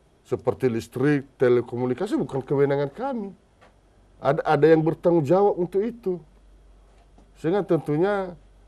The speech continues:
kejadian yang selama ini terjadi, ya, kiranya jangan terus-menerus lah. Ya, dan ini besar harapan, ya, pihak yang bertanggung jawab ini mendengarkan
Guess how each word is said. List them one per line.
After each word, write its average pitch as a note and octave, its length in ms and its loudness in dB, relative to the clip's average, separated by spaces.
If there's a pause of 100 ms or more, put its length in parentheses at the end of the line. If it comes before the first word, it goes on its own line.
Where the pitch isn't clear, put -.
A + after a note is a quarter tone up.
(580)
kejadian D#3+ 560 6
yang D3+ 80 4
selama C#3+ 400 2
ini C#3 240 2
terjadi, B2 640 0
ya, - 20 -2
kiranya D3 460 0
jangan D#3+ 240 2
terus-menerus D3+ 640 -4
lah. G2+ 160 -12 (840)
Ya, - 180 -18 (300)
dan C3 80 2
ini E3 400 4
besar C3 400 0
harapan, C3+ 560 2 (720)
ya, G2 160 -8
pihak D#3+ 320 6
yang D3 80 4
bertanggung C#3 400 0
jawab C3 320 4
ini C#3 160 0
mendengarkan C3 880 0